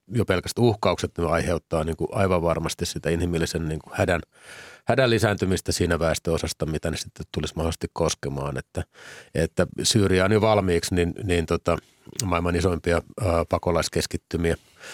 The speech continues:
maan sisäisessä pakolaisessa. Taitaa olla Ukrainan jälkeen toisena tällä hetkellä edelleen, että tota, ne ihmismäärät on todella isoja ja,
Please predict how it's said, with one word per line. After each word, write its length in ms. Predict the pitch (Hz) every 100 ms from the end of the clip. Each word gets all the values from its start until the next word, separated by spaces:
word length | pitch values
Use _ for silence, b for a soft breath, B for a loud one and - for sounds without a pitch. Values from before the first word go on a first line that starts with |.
| B -
maan 180 | 85
sisäisessä 420 | 82 85 76 80 87
pakolaisessa. 600 | 76 - 69 67 - 85
Taitaa 280 | 80 -
olla 120 | 80 80
Ukrainan 340 | - 85 82
jälkeen 340 | 85 - 87
toisena 380 | 87 80 - 78
tällä 260 | - 78 80
hetkellä 340 | 87 - 78
edelleen, 380 | 78 80 80 80
että 220 | 82 78
tota, 260 | 87 85 90 _ B B B -
ne 80 | 80
ihmismäärät 680 | 65 87 85 110 101 92
on 80 | 95
todella 300 | 98 90 87
isoja 400 | 85 - 90 80
ja, 160 | 80